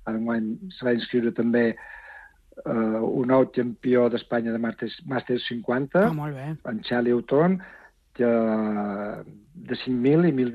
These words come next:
Speaker 1: mil dos-cents metres, vull dir que també ve gent d'èlit. Però
Speaker 2: Sí.
Speaker 1: el més important,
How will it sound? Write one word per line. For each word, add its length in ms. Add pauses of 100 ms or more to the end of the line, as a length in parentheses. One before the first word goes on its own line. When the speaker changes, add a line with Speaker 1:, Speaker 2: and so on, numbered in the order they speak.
Speaker 1:
mil 200
dos-cents 260
metres, 320
vull 160
dir 180
que 140
també 560 (400)
ve 200
gent 380
d'èlit. 360 (140)
Però 140
Speaker 2:
Sí. 60
Speaker 1:
el 60
més 140
important, 760